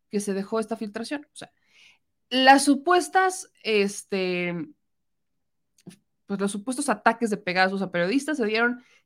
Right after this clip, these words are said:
entre el dos mil diecinueve y el dos mil veintiuno.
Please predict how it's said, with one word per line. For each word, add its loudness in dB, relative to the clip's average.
entre 0
el 0
dos 0
mil 4
diecinueve 0
y 0
el 2
dos -2
mil 0
veintiuno. -4